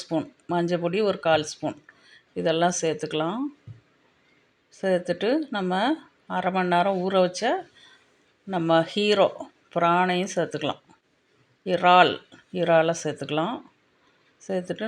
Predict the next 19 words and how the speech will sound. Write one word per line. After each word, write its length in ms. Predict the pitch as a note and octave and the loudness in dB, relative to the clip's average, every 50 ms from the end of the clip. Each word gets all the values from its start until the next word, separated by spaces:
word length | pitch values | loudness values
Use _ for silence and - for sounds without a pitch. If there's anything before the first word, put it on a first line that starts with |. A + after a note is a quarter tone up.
| A#3 G3+ | -4 -4
நல்லா 340 | F#3+ G3 G3 G3 G3+ G3+ A3+ C#4+ D#4+ - _ _ _ _ _ _ _ _ _ _ _ _ _ _ | -4 -4 -2 -2 0 0 0 -2 -4 -8 _ _ _ _ _ _ _ _ _ _ _ _ _ _
கிண்டி 240 | - G3 F#3 F#3+ G3 F3+ | -10 -6 -4 -2 -2 -2
கிண்டி 200 | E3 E3+ E3 F#3 G#3+ | 0 0 0 -2 -2
விடணும். 340 | G3+ F3 E3 D#3+ D3+ - - _ - _ _ _ _ _ _ _ _ _ _ _ - D#3+ | 0 0 0 -2 -2 -6 -12 _ -20 _ _ _ _ _ _ _ _ _ _ _ -6 -2
மண் 180 | D#3+ D#3+ F3+ G3 - | -2 0 0 0 0
சட்டியில் 380 | A3 G3+ G3+ G#3 G3+ G3 F#3+ F3 | -2 -2 0 0 2 4 4 4
வைக்கிறதே 420 | E3+ F3 F#3 F#3 F#3 F3 F#3 G#3 A#3+ A3+ | 2 2 2 2 2 2 2 2 2 2
ஒரு 120 | F#3+ F#3+ F#3 - | 0 0 0 2
தனி 240 | F3 E3 E3 E3+ F3+ F#3+ F#3 E3+ | 2 4 4 2 0 0 0 0
மணம்தான். 480 | D#3+ E3 D#3+ E3 E3 D#3+ D3+ - - _ _ _ _ _ _ _ _ _ _ _ _ _ _ _ - F3 | 2 2 0 0 0 -2 -4 -4 -6 _ _ _ _ _ _ _ _ _ _ _ _ _ _ _ -4 -2
அதுலேயும் 360 | E3 F3 F3 F3+ F#3+ F#3 - - | 0 0 0 0 -2 -2 -4 -2
சின்ன 220 | F#3 F#3 F#3 F#3 | 0 0 2 2
வெங்காயம் 360 | F#3 F3+ F3 F3 F3 E3+ E3 E3+ | 2 2 4 4 4 2 2 0
போட்டு 220 | E3+ E3+ E3+ F#3 F#3 F#3 F3+ | -2 -2 -2 -2 -2 -2 -2
இந்த 140 | F3 E3+ E3+ E3+ | -2 0 0 0
மசாலாலாம் 580 | E3 E3 - F3 F3 E3+ E3+ E3+ E3+ F3 F3 - | 0 -2 -2 0 0 2 2 2 2 0 0 -2
சேர்த்து 260 | E3+ D#3 D#3 - - - | -6 -6 -6 -8 -10 -6
செய்கிறது 380 | E3 E3 D#3+ D#3 E3 D#3 - G3+ - - | -4 -4 -2 -2 -4 -4 -6 -8 -10 -8
சூப்பரா 500 | F#3+ G3 G3+ _ _ - F3 F3 F3 | -10 -10 -12 _ _ -4 -2 0 0